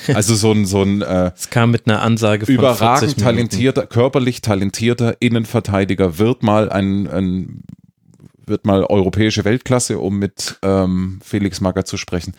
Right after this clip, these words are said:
Speaker 1: ist aber halt immer noch saujung und hat halt, solche Spiele hat er alle zwei Monate mal drin, ähm, in der er merkwürdige Dinge, äh, einstreut. Und das war wieder so ein, das war so eine Partie.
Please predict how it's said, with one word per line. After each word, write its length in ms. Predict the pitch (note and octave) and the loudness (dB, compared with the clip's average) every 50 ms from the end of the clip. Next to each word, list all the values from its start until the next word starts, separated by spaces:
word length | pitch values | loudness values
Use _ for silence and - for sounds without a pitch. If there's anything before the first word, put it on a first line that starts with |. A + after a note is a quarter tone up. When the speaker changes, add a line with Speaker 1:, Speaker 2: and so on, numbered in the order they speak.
| - - - - - - - _ _ _ _ - | -16 -20 -20 -20 -20 -20 -20 _ _ _ _ -4
Speaker 1:
ist 160 | - - - | -2 -2 -2
aber 180 | G2 F2+ F2 E2 | -2 -2 -2 0
halt 160 | F2+ F2+ - | 0 0 0
immer 160 | F2 G2+ F#2+ | 0 0 2
noch 140 | F#2 E2+ - | 0 0 -2
saujung 540 | - - F#2 E2+ E2 D#2 F2+ A2+ D3+ D#3+ D3+ | -2 -2 0 0 0 2 2 2 2 0 -2
und 320 | - - A2+ G#2+ F2+ - | -2 -2 -2 0 0 0
hat 200 | F#2 F2+ - F2 | -2 -4 -2 0
halt, 340 | G2 F#2 F#2 E2+ - - - _ _ _ _ _ _ | 0 0 0 -2 -6 -12 -14 _ _ _ _ _ _
solche 320 | _ - F#2+ F2+ E2+ G2+ | _ -4 -4 -2 -2 -2
Spiele 340 | - - - F2 E2 E2+ D#2+ D#2+ | -4 -4 -2 0 0 0 0 0
hat 120 | E2+ - | -2 -2
er 140 | E2+ - - | -2 -2 0
alle 400 | D#2+ D#2+ D#2 D#2 D#2 D#2 D#2 - _ _ - | 0 2 2 2 0 -2 -4 -8 _ _ -8
zwei 240 | - - F2 D#2+ D#2+ | -4 -2 -2 0 0
Monate 360 | D#2 D#2+ E2 E2 D#2+ - E2 | 0 0 0 0 0 -2 -2
mal 160 | D2+ C#2+ C#2+ | -2 -2 -2
drin, 320 | - F#2+ G2+ B2 C#3+ D3+ - _ _ _ - - | -2 -2 -2 -2 -4 -4 -8 _ _ _ -10 -4
ähm, 560 | - E2+ F2 E2+ E2 E2 E2 D#2 D#2 E2 D#2+ - | -2 0 2 2 2 0 0 0 -2 -2 -4 -6
in 140 | - E2+ E2 | -4 -4 -2
der 200 | D#2 D#2+ D#2+ D2 | 0 0 2 2
er 80 | D2 D2+ | 0 0
merkwürdige 560 | D2 C#2+ D#2+ F#2 - - F2+ D#2 F2+ D#2 F2 | -2 -2 -2 -4 -4 -6 -6 -4 -2 -4 -2
Dinge, 320 | - G2 F2 F2 D2+ C#2 - - - F2+ F2+ - - _ _ _ _ _ _ _ _ _ _ _ _ - - - | -2 0 0 0 -2 -2 -8 -14 -18 -18 -18 -18 -20 _ _ _ _ _ _ _ _ _ _ _ _ -18 -12 -10
äh, 120 | - - - - | -8 -8 -8 -6
einstreut. 560 | - C#2 - - - - - - - - - | -6 -6 -4 -4 -6 -6 -4 -6 -6 -6 -8
Und 120 | A#1+ - | -10 -10
das 160 | - - - - | -10 -12 -10 -8
war 140 | - - | -8 -8
wieder 180 | - - - A#1 | -6 -6 -8 -8
so 100 | - A1+ | -8 -10
ein, 140 | A1 - - - | -12 -12 -12 -12
das 180 | - - - | -14 -14 -10
war 80 | - A1 | -10 -12
so 140 | - - - | -10 -10 -12
eine 100 | - - | -12 -12
Partie. 320 | - - - - - - | -14 -16 -14 -12 -14 -14